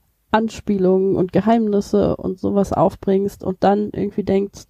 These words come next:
oh ja, ich überlege mir später, wie ich das auflöse, und dann irgendwann merkst, dass du dich in eine Ecke geschrieben hast,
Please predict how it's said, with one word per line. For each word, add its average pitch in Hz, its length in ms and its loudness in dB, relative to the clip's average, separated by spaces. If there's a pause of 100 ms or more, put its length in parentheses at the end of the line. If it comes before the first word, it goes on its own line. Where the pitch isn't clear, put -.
(360)
oh 214 120 4
ja, 175 260 4
ich 196 140 0
überlege 196 440 0
mir 165 100 0
später, 214 600 2
wie 196 80 -4
ich 190 120 -10
das - 160 -4
auflöse, 170 760 0 (680)
und 175 140 -6
dann 202 160 2
irgendwann 220 380 2
merkst, 202 320 0
dass 202 140 -4
du 190 80 -4
dich 185 240 -4
in 190 120 0
eine - 80 -4
Ecke - 280 0
geschrieben 165 540 -4
hast, 165 360 -4